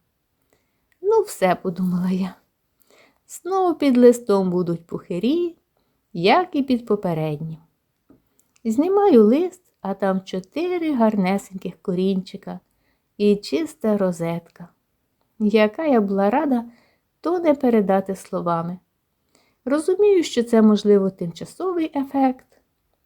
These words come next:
але результат є, що не може не радувати. А ще рослина активізувала корені в посадці.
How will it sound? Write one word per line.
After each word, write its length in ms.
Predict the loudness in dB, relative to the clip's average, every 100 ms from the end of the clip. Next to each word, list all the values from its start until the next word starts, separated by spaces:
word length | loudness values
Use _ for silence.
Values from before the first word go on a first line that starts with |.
| -20 _
але 360 | -2 0 -2 -4 _ _ _ _ _ _
результат 680 | 2 2 4 0 2 0 2
є, 340 | 0 2 0 -6 _
що 340 | -20 -4 -2
не 140 | 0 0
може 340 | 2 2 2
не 160 | 0 -2
радувати. 500 | -6 -12 -16 -20 _ _ _ _ _ _ _ _ _ _ _
А 120 | -4
ще 280 | -4 -6 -4
рослина 480 | -4 0 4 6 4
активізувала 800 | 0 -2 -2 -4 -2 0 0 -4 -6
корені 500 | -2 0 4 4 4
в 100 | 0
посадці. 720 | -10 -4 -4 -4 _ -20